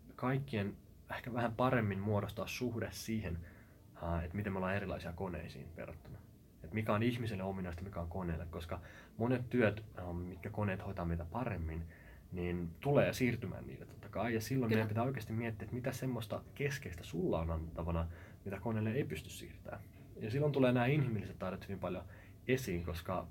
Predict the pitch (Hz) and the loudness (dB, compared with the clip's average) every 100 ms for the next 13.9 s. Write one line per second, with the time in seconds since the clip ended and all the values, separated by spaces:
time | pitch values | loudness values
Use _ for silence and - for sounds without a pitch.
0 | - - - 113 110 98 98 98 104 95 | -8 -12 -6 2 4 6 4 2 2 2
1 | 85 82 78 82 92 85 85 85 - - | 0 -2 -4 -4 -4 -2 -2 -2 -8 -16
2 | - - - 92 90 85 87 85 82 82 | -8 -6 -4 -2 -2 0 0 0 0 0
3 | 82 - 85 82 82 82 76 - 82 107 | -2 -2 -2 -2 -2 -2 -2 -2 -2 -4
4 | - 85 - - - - - - - 80 | -4 -8 -8 -10 -14 -18 -20 -16 -10 -4
5 | 82 82 - - - 101 104 101 95 87 | -4 -6 -12 -16 -6 2 4 4 2 2
6 | 87 87 90 92 - 85 85 90 90 82 | 0 -2 -6 -8 -4 -2 0 0 0 2
7 | 85 82 87 82 85 - - - 95 - | 2 0 0 -2 -2 -10 -14 0 0 0
8 | - 85 87 85 85 85 80 82 82 82 | -2 -2 0 2 0 -2 -4 -6 -6 -6
9 | 78 80 80 85 80 78 - - - - | -6 -6 -6 -4 -2 -4 -6 -8 -10 -8
10 | - - - 117 131 123 120 107 107 104 | -4 -4 4 8 10 8 4 4 2 0
11 | 107 101 - 98 101 95 82 - - - | -2 -4 -2 2 2 0 -4 -6 -8 -8
12 | 113 131 170 165 156 143 120 92 - - | -2 2 4 4 2 0 0 -4 -6 -10
13 | - - - - - - 123 120 120 | -12 -14 -16 -16 -18 -2 4 4 4